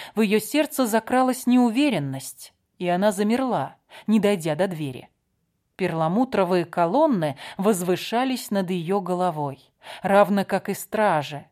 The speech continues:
стоящие по обе стороны от нее. «Вас ждут, Дянься!» поторопил ее страж, находящийся позади нее. «Ты просто устала. Ты слишком мнительна.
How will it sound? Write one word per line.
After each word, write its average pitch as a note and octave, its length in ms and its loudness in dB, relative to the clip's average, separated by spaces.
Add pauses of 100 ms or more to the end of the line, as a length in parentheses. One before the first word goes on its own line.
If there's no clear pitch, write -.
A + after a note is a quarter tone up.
(120)
стоящие E3+ 840 0
по D#3 160 -2
обе F3+ 360 6
стороны E3 680 -2
от A3 200 -10
нее. A#3 420 -2 (720)
«Вас F3 360 4
ждут, E3+ 400 0
Дянься!» F3+ 500 0 (540)
поторопил F3+ 560 2
ее E3+ 200 0
страж, G#3 520 0 (200)
находящийся G#3+ 920 0
позади F#3 480 0
нее. E3 420 2 (580)
«Ты G3+ 160 -2
просто F3+ 400 -4
устала. E3+ 560 -6 (400)
Ты A3 120 0
слишком G3+ 480 -2
мнительна. D3+ 640 -4